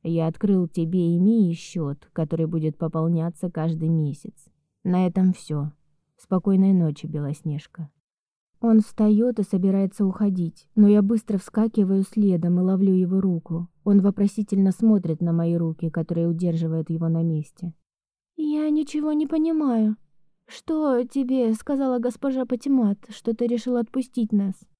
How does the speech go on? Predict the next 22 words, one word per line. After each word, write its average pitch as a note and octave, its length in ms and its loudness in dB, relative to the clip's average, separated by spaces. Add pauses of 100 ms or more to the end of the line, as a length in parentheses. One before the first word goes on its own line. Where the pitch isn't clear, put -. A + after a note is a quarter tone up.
(160)
Дрожащим F#3+ 720 0
голосом F3+ 520 0
еле F#3+ 400 4
формулирую F3+ 800 2
и E3+ 80 -2
задаю F3 460 0
вопрос. F3 480 -4 (500)
Он F3 240 0
усмехается F#3 840 0
и E3 60 -4
второй F#3 380 -2
свободной F3 520 -2
рукой G#3 320 -2
высвобождает F3 760 -4
свою F3+ 420 -2
руку D#3 260 -6
из D#3+ 120 -2
моего D#3+ 340 -2
захвата. D#3+ 640 -8 (1200)
«Какая D#3+ 580 -6
уже E3 220 -2
разница? D#3 680 -4